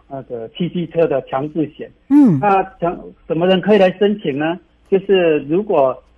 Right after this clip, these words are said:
Speaker 1: 呃，发生了交通事故，那汽车我们规定都要投保强制险。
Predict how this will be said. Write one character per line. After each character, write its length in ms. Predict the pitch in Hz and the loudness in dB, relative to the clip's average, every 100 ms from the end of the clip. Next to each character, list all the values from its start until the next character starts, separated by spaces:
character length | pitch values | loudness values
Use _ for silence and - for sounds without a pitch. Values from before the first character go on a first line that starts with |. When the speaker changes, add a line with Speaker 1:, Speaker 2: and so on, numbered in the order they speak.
| _ | _
Speaker 1:
呃， 480 | 135 127 123 120 120 - _ _ | -10 -8 -6 -8 -10 -14 _ _
发 140 | - 190 | 2 2
生 100 | 196 | 4
了 100 | 190 165 | 0 2
交 140 | 170 | 2
通 220 | 165 165 - | 2 -2 -6
事 120 | 151 | -8
故， 280 | - 143 120 _ | -6 -10 -12 _
那 260 | 185 185 165 156 _ _ - | 0 2 2 -2 _ _ -6
汽 160 | 220 - | -4 -4
车 320 | 175 175 165 - | -4 -2 -2 -6
我 80 | 135 | -14
们 120 | 139 135 | -14 -10
规 160 | 170 | -6
定 160 | 180 156 | -4 -4
都 100 | 165 | -2
要 140 | 160 | -2
投 180 | 156 139 | -2 -10
保 160 | 147 113 | -10 -12
强 160 | 127 120 | -14 -10
制 180 | 151 135 | -10 -10
险。 120 | 135 | -14